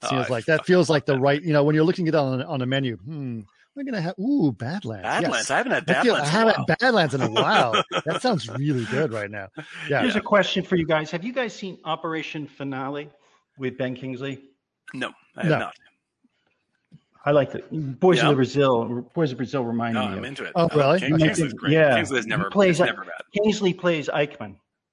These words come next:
Speaker 2: Okay.
Speaker 1: Oh, nice. That's, wow, that's wild.
Speaker 3: You know,
Speaker 1: Sure.
Speaker 3: in an
Speaker 1: Yeah.
Speaker 3: apartment in, uh, Brazil, hiding out.
Speaker 1: Oh,
Speaker 3: And then
Speaker 1: interesting.
Speaker 3: the Mossad comes to get him. And it's based
Speaker 1: Interesting.
Speaker 3: on a true story, and it's really
Speaker 1: Yeah.
Speaker 3: interesting.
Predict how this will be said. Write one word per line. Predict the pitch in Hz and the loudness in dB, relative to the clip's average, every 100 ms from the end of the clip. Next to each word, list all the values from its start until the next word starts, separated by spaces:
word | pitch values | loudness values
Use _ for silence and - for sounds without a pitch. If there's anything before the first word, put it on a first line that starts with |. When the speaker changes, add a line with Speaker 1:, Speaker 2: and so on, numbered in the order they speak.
| _ _ _ _ | _ _ _ _
Speaker 2:
Okay. | 120 | 0
Speaker 1:
Oh, | 139 180 180 175 | 0 2 0 0
nice. | 131 143 180 - | 0 0 -2 -6
That's, | - 127 - - | -2 -2 -2 -6
wow, | 107 117 | -8 -8
that's | 87 175 | -10 -8
wild. | 202 | 0
Speaker 3:
You | 175 | 4
know, | 165 | 4
Speaker 1:
Sure. | 156 190 | 2 2
Speaker 3:
in | 185 | 4
an | 175 | 4
Speaker 1:
Yeah. | |
Speaker 3:
apartment | 156 - 170 165 160 151 - | 2 2 0 0 -6 -8 -8
in, | 143 139 135 135 139 | -6 -4 -6 -8 -12
uh, | 147 135 131 131 | -8 -6 -6 -8
Brazil, | 127 120 120 151 123 101 _ _ | -12 -12 -4 -2 -2 -6 _ _
hiding | - 139 131 127 | -2 0 -2 -6
out. | 117 110 _ _ _ _ _ _ | -8 -12 _ _ _ _ _ _
Speaker 1:
Oh, | 104 107 | -12 -10
Speaker 3:
And | 110 | -8
then | 131 | -8
Speaker 1:
interesting. | 139 - - | -6 -6 -6
Speaker 3:
the | - | -8
Mossad | 131 - 165 147 143 | -12 -2 0 0 -2
comes | - 139 120 | -4 -6 -6
to | - | -10
get | 120 127 | -6 -6
him. | 110 107 _ | -6 -12 _
And | 135 | -8
it's | 135 | -8
based | 113 | -8
Speaker 1:
Interesting. | 123 156 156 156 | -4 -4 -2 -4
Speaker 3:
on | |
a | 135 | -4
true | 147 | -6
story, | 127 - 151 131 | -8 -4 -4 -2
and | 120 | -4
it's | 117 | -6
really | 139 160 180 147 | -10 -2 2 2
Speaker 1:
Yeah. | 131 | 2
Speaker 3:
interesting. | 131 131 - 123 | 0 -8 -4 -4